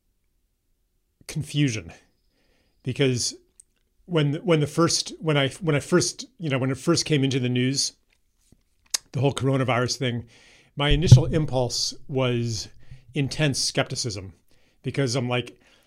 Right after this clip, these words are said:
"This is the perfect vehicle to fulfill every checkbox on the totalitarian wish list and to take the, the regime of separation that I've seen unfolding over my entire life to a new extreme."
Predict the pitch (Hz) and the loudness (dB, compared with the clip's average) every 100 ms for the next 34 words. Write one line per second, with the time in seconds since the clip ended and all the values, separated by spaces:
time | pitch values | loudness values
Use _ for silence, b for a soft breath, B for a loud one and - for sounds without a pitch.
0 | b 120 151 - 160 135 127 - - 131 | b 0 0 2 2 2 0 -4 -4 -8
1 | - - 156 156 135 - - 175 147 143 | -8 0 0 0 -4 -4 -14 -4 2 2
2 | - 127 113 - 120 - - - 139 139 | 2 0 -2 -6 -10 -10 -8 0 2 2
3 | 180 147 143 - - 127 - 110 110 139 | -2 0 0 -2 -4 -4 -4 -4 -4 -8
4 | 113 110 123 123 127 113 143 127 117 117 | -10 -8 -6 -2 -2 -2 -2 -2 -2 -2
5 | - - 120 - - - b b b b | -4 -6 -8 -6 -8 -10 b b b b
6 | b b b - 151 143 127 - 123 - | b b b 2 4 4 0 -6 -10 -4
7 | 147 147 - - 135 113 123 117 113 b | -2 -2 -2 -18 -12 -6 -4 -4 -6 b
8 | b b b b b - 139 120 131 120 | b b b b b -4 -2 -2 -4 0
9 | 151 143 107 - 143 123 117 123 - 151 | 0 0 -2 -2 -2 -2 -2 -2 -2 -2
10 | 117 104 - 135 123 151 127 143 127 131 | -2 -4 -4 -2 -2 -4 -6 -4 -2 -2
11 | 120 120 117 117 131 131 110 113 131 - | -2 -2 -4 -4 -2 -2 0 -2 -2 -4
12 | 135 120 131 120 - 135 127 139 | -6 -2 -2 -2 -4 0 0 -2